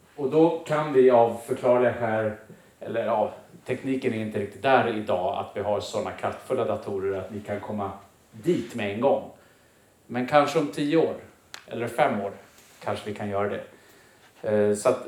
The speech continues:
nu kan man mer göra lite enklare och då har vi valt att gå en liten annan väg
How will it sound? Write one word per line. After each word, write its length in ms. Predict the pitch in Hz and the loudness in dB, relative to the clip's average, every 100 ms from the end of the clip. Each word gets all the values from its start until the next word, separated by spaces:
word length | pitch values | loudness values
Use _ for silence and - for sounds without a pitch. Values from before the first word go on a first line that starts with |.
| - | -8
nu 240 | 135 143 | -4 -2
kan 140 | 143 139 | 2 4
man 180 | 139 131 | 4 6
mer 200 | 131 123 | 6 8
göra 580 | 123 117 113 120 113 107 110 | 8 10 8 8 2 -8 -12
lite 480 | 113 131 123 - | -12 -4 -4 -2
enklare 680 | 131 117 104 147 123 123 117 | -2 -2 -2 4 6 6 4
och 60 | 113 | 0
då 80 | 110 | 0
har 160 | 107 | 0
vi 120 | 104 | -2
valt 500 | 101 98 95 - - - | 0 0 0 -6 -16 -10
att 240 | - - | -10 -8
gå 140 | 101 98 | -8 -6
en 120 | 92 | -8
liten 300 | 95 101 92 | -10 -10 -8
annan 300 | 87 95 92 | -8 -8 0
väg 300 | 92 95 | 0 0